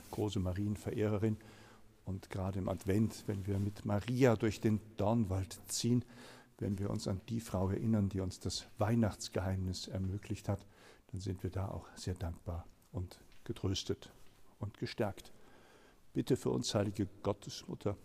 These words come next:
auf dass wir würdig werden der Verheißungen Christi und unserer lieben Schwester, wünschen wir Auferstehung,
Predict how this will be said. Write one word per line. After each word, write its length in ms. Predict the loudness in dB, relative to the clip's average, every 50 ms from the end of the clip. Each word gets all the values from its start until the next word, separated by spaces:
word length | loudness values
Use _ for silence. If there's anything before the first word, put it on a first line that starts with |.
| -12 -12
auf 100 | -12 -12
dass 220 | -12 -12 -12 -6 -4
wir 140 | -4 -2 -2
würdig 360 | -2 -4 -4 -4 -6 -6 -4
werden 320 | -4 -4 -4 -4 -6 -8 -10 -14 -20 -12 -10 -10
der 60 | -8
Verheißungen 680 | -8 -8 -6 -4 -4 -4 -4 -4 -6 -4 -4 -4 -4 -4 -8
Christi 420 | -8 -6 -6 -4 -4 -6 -6 -6 -6
und 200 | -6 -6 -8 -8
unserer 300 | -8 -6 -4 -4 -4 -4
lieben 280 | -4 -6 -6 -8 -8
Schwester, 600 | -8 -10 -6 -2 -2 0 0 -2 -2 0 -2 -2 -2 -6 -12 -20 -20 -20 -20 -20 -20 -20 -20 -20 -20 -18 _
wünschen 420 | -6 -6 -4 -4 -6 -8 -6 -4
wir 280 | -2 -2 -2 -2 -2 -4 -8 -14 -20 -12 -4
Auferstehung, 800 | -2 -2 0 0 -2 -4 -4 -4 -4 -2 -2 -2 -2 -4 -6